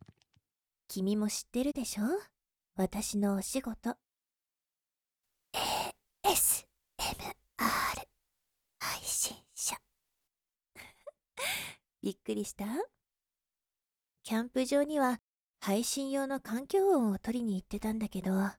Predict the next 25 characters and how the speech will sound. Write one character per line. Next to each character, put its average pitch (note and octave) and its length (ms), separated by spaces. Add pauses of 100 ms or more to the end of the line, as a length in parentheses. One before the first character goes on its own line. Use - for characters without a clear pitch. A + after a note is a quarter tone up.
(600)
ア G#3+ 160
ウ C4+ 100
ト D4 160
ド D4+ 120
ア D4 80
な A3 140
ん G3+ 60
て F3+ 100
普 C4 160
段 A3+ 180
し - 200
な G#3 160
い C#4 60
か C#4 140
ら A3+ 80 (380)
足 A#3 380
が A3+ 100
パ A3+ 200
ン C#4 80
パ E4 160
ン E4 40
だ F#4+ 140
し、 C4+ 320 (1120)
今 D4+ 380
も、 C#4 260